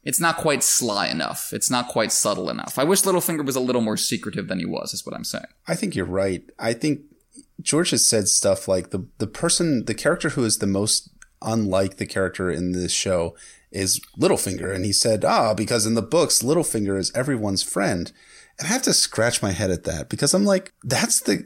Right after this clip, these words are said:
Speaker 2: like, this is the guy that's going around talking about all the chicks that he's banged? Like, oh yeah, I banged Catelyn and I banged Lysa, and who, I banged everyone." You know, that's the guy that everyone likes in the story? Like, no, like,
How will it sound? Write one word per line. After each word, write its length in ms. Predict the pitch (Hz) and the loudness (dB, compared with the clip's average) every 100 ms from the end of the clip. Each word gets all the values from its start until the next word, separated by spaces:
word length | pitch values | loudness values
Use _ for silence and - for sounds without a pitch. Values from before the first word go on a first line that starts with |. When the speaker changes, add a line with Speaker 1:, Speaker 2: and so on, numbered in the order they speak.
| - | 0
Speaker 2:
like, 220 | 123 120 | 0 2
this 180 | 170 196 | 2 4
is 120 | 196 | 2
the 100 | 175 | 2
guy 220 | 143 143 | 4 6
that's 160 | 147 - | 4 4
going 220 | 127 127 | 2 4
around 240 | 120 120 | 4 4
talking 260 | 117 127 127 | 2 2 4
about 200 | 120 113 | 4 4
all 220 | 107 113 | 4 4
the 100 | 117 | 4
chicks 320 | - - 123 - | 0 0 2 2
that 100 | 143 | 2
he's 120 | 143 | 0
banged? 460 | 143 143 156 147 | 2 2 2 2
Like, 140 | 104 98 | -2 0
oh 220 | 147 175 | 4 6
yeah, 400 | 156 165 131 95 | 6 4 4 0
I 160 | - 131 | 0 0
banged 320 | 147 120 101 | 2 0 0
Catelyn 600 | - 101 87 104 110 107 - - | 0 0 0 0 -2 -4 -8 -2
and 220 | 139 160 | 2 4
I 80 | 139 | 4
banged 300 | 113 104 98 | 2 2 2
Lysa, 580 | 87 90 - 113 117 - - - | 2 2 2 2 0 -4 -20 -8
and 180 | 123 107 | -4 0
who, 220 | 160 180 | 4 4
I 220 | 196 127 147 | 4 0 2
banged 240 | 175 160 | 2 2
everyone." 560 | - 135 156 104 80 90 | 2 2 2 0 -2 -2
You 80 | 107 | 0
know, 180 | 123 120 - | -2 -4 -6
that's 300 | - - - | -2 0 0
the 100 | - | 0
guy 260 | 185 175 185 | 2 2 2
that 160 | 139 | 2
everyone 460 | - 123 139 151 131 | 2 2 2 2 2
likes 500 | 104 147 - - - | 2 0 2 2 2
in 120 | 127 | 0
the 80 | 147 | 0
story? 360 | - 165 180 180 | 0 2 2 2
Like, 180 | 165 170 | 2 0
no, 400 | - 131 147 294 | -4 0 2 2
like, 640 | 339 - 95 104 123 139 | 2 -2 -4 -4 -4 -6